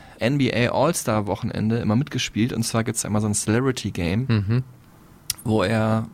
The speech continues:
Speaker 1: ich glaub, von zweitausendfünfzehn bis achtzehn viermal nacheinander mitgespielt hat, jedes Mal gewonnen hat mit seinem
Speaker 2: Krass.
Speaker 1: Team und auch einmal zum M V P gewählt wurde.
Speaker 2: Wow.
Speaker 1: Immer so um die zwanzig Punkte,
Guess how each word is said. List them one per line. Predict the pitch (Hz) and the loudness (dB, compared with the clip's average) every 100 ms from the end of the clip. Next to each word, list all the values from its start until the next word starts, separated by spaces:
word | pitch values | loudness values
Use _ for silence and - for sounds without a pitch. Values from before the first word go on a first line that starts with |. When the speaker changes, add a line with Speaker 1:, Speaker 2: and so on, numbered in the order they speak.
| - | -14
Speaker 1:
ich | - | -4
glaub, | 101 - | -2 0
von | 104 | 0
zweitausendfünfzehn | - 110 110 - 147 - | 2 2 0 0 -2 0
bis | 117 | 0
achtzehn | - 120 - | 0 0 0
viermal | 107 180 185 82 | 0 2 2 2
nacheinander | 143 147 143 | 0 0 2
mitgespielt | 151 - 127 - 104 151 | 0 -2 -6 -2 -2 -2
hat, | 156 - - - - - - | -6 -10 -18 -20 -20 -20 -6
jedes | 107 131 165 165 | 0 2 2 0
Mal | 165 165 | 0 0
gewonnen | 156 147 117 | 0 0 2
hat | 107 | 0
mit | 110 - | -2 -2
seinem | 95 113 | -2 0
Speaker 2:
Krass. | 107 123 | 0 0
Speaker 1:
Team | 156 - - | -2 -6 0
und | 135 165 - | 2 2 0
auch | - | 0
einmal | - 120 143 143 | 2 0 0 -2
zum | 147 | -4
M | - 135 | -4 -4
V | 139 | -6
P | - 175 | -6 -4
gewählt | 98 85 101 - | -2 -2 -2 -4
wurde. | 90 117 - - - - | -8 -6 -10 -16 -8 -2
Speaker 2:
Wow. | 101 107 90 | 2 2 2
Speaker 1:
Immer | 123 139 | 2 0
so | 135 131 | 0 0
um | 139 | -2
die | 139 | -4
zwanzig | - 127 127 - | -6 -6 -8 -8
Punkte, | 143 147 104 | -8 -4 -2